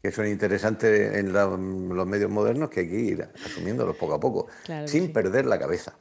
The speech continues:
Speaker 2: Exactamente,
Speaker 1: Sin
Speaker 2: sin
Speaker 1: perder la,
Speaker 2: perder la
Speaker 1: la
Speaker 2: cabeza,
Speaker 1: fuga,
Speaker 2: sin
Speaker 1: los
Speaker 2: dejar
Speaker 1: estribos.
Speaker 2: de leer o tomar tapas o tal, o, o, o perder la vida social, por eso de estar enganchado a las series, pero verdaderamente... Eso.
Speaker 1: Sin ir a los bares, por Dios,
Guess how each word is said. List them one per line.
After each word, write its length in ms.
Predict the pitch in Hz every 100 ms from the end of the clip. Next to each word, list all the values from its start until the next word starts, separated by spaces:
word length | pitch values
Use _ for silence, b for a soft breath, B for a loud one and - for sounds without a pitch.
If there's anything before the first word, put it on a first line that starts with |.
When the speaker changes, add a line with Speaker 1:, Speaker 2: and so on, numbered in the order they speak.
| -
Speaker 2:
Exactamente, 680 | 196 196 - 180 165 156 160
Speaker 1:
Sin 140 | 156 233
Speaker 2:
sin 60 |
Speaker 1:
perder 100 | -
la, 40 | -
Speaker 2:
perder 100 | 214
la 60 | 208
Speaker 1:
la 40 |
Speaker 2:
cabeza, 220 | 196 208 240
Speaker 1:
fuga, 100 | 247
Speaker 2:
sin 200 | 254 240
Speaker 1:
los 120 | 220
Speaker 2:
dejar 200 | 214 214
Speaker 1:
estribos. 180 | 220 214
Speaker 2:
de 280 | 214 214 208
leer 420 | 202 202 226 226
o 180 | 208 202
tomar 260 | 190 202 196
tapas 440 | - 165 202 196
o 240 | 196 190 190
tal, 240 | 208 220 196
o, 100 | 190
o, 300 | 175 185 190
o 60 |
perder 260 | 180 185 202
la 80 | 196
vida 480 | 208 196 190 190 190
social, 480 | 202 - 226 269
por 140 | 208 196
eso 160 | 208
de 60 | 196
estar 180 | 196 196
enganchado 340 | 190 190 190
a 60 | 185
las 160 | 180
series, 360 | - 214 262 311 B B -
pero 180 | 185 180
verdaderamente... 760 | 175 180 190 196 208 214 -
Eso. 100 | 185
Speaker 1:
Sin 160 | - 196
ir 140 | 175
a 80 | 160
los 180 | 156 143
bares, 380 | 165 147 170 208
por 200 | - 220
Dios, 240 | 330 339